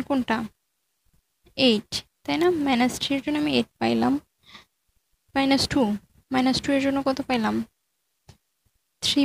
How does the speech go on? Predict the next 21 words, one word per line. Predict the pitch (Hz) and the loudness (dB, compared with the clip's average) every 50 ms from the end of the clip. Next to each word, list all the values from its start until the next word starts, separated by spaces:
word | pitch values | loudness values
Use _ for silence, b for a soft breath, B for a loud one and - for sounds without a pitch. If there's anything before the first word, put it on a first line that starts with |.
| 262 - | 0 0
পাইলাম। | 233 220 214 214 214 214 220 220 - _ _ _ _ b b b b _ _ _ - | -2 -2 0 0 -2 -2 -2 -6 -8 _ _ _ _ b b b b _ _ _ -4
তারপর | 262 262 254 247 | -2 0 2 2
মাইনাস | 240 240 240 247 247 240 - - | 2 2 4 2 2 0 0 -2
ওয়ান, | 254 226 214 214 214 220 | 0 0 0 0 -2 -2
মাইনাস | 220 220 226 240 240 - | 0 0 0 -2 -2 -2
ওয়ান | 262 254 254 262 | -2 -2 0 0
এর | 254 254 | 0 0
জন্য | 254 254 254 262 | 0 0 0 -2
কত | 262 254 - 247 | -2 -2 -4 -4
পাইলাম? | - 240 226 226 226 226 233 233 - _ _ _ _ _ _ - - | -2 -2 -2 0 0 -2 -2 -4 -6 _ _ _ _ _ _ -8 -6
শূন্য | - - 285 269 262 269 254 - | -4 -2 0 2 2 0 2 0
পাইলাম। | 220 214 214 214 214 220 226 - - B B B B B B B _ _ _ - | 0 0 0 -2 -2 -4 -4 -6 -10 B B B B B B B _ _ _ -2
তারপরে | 247 233 233 233 - 262 254 262 311 320 _ _ _ _ _ _ _ _ _ _ _ _ _ _ _ _ _ _ _ _ _ _ _ _ - - | -2 -2 -2 -2 -2 -2 -2 0 -2 -4 _ _ _ _ _ _ _ _ _ _ _ _ _ _ _ _ _ _ _ _ _ _ _ _ -8 -4
ছিল | - 262 247 247 240 | -2 0 0 0 0
কি | - 240 - - | 0 -2 -2 0
শূন্য, | - 294 285 269 240 214 226 240 - | 0 2 2 2 0 0 -2 -2 -2
শূন্য | - 285 285 285 285 285 | -2 0 0 2 2 0
এর | 277 285 | 2 0
জন্য | 277 277 285 285 | 0 0 0 0
কত | 277 277 294 277 | -2 -2 0 -2
পাইলাম? | 262 247 240 220 220 | 0 0 0 -2 -2